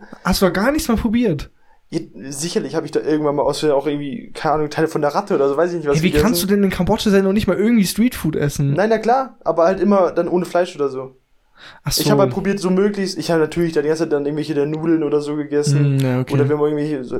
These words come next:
Speaker 2: frittierte Bananen oder irgendwie so ein Shit halt. Aber ich hab schon irgendwie, mir ging's in Kambodscha gar nicht gut, so vom, vom Essen her. Deswegen wollte ich dann nicht jetzt unbedingt noch die ganze Zeit Fleisch essen.
Speaker 1: Das ist auch krass, dass ich grad irgendwie als, als erstes sofort an Fleisch gedacht hab.
Speaker 2: Ja.
Speaker 1: Und nicht
Speaker 2: Ja, aber was denn sonst?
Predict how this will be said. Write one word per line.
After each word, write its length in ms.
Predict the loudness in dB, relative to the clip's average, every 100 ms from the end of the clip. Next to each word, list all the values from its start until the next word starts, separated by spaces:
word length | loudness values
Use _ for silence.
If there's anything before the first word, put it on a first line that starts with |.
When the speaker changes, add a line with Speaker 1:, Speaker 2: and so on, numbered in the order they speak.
| -4
Speaker 2:
frittierte 420 | -4 -4 -4 -2
Bananen 420 | -2 0 2 2 2
oder 100 | 2
irgendwie 180 | 0 -2
so 80 |
ein 80 | -2
Shit 180 | -2 -2
halt. 240 | -2 -4 -8 -18 -18 -6
Aber 200 | -2 0
ich 120 | 0
hab 120 | -2 0
schon 220 | 0 2
irgendwie, 260 | 0 2 2 0 -8 -20 -20 -20 -20 -14
mir 140 | -4 0
ging's 220 | 0 0
in 40 | 0
Kambodscha 320 | 0 2 2
gar 180 | 2 0
nicht 140 | -2
gut, 140 | -8
so 100 | -6
vom, 340 | -2 -2 -2 -4
vom 160 | -2
Essen 240 | -2 -4 -4
her. 300 | 0 -2 -4 -20 -14
Deswegen 260 | -6 -2 2
wollte 140 | 0
ich 40 | 0
dann 120 | -2
nicht 120 | 0
jetzt 120 | -2
unbedingt 340 | -2 -4 -4 -4
noch 80 | -2
die 60 |
ganze 160 | -2 -4
Zeit 80 | -2
Fleisch 240 | -2 0
essen. 200 | -4 -4
Speaker 1:
Das 80 | 0
ist 60 | 0
auch 120 | 0
krass, 180 | -2 0
dass 120 | 0
ich 120 | 0
grad 220 | 0 -2
irgendwie 380 | 0 2 2 0
als, 280 | -4 -6 -4
als 140 | -6
erstes 240 | -2 -4 -2
sofort 240 | -2 -2
an 100 | -2
Fleisch 320 | -2 0 0
gedacht 300 | -2 -4 -4
hab. 240 | -4 -4 -8 _ -4
Speaker 2:
Ja. 340 | 0 2 0 -16 -16 -2
Speaker 1:
Und 140 | 2
nicht 320 | 2 0 -6 -18 _
Speaker 2:
Ja, 140 | -2 0
aber 160 | 0
was 140 | -2 -4
denn 100 | -4
sonst? 400 | -4 -4 -10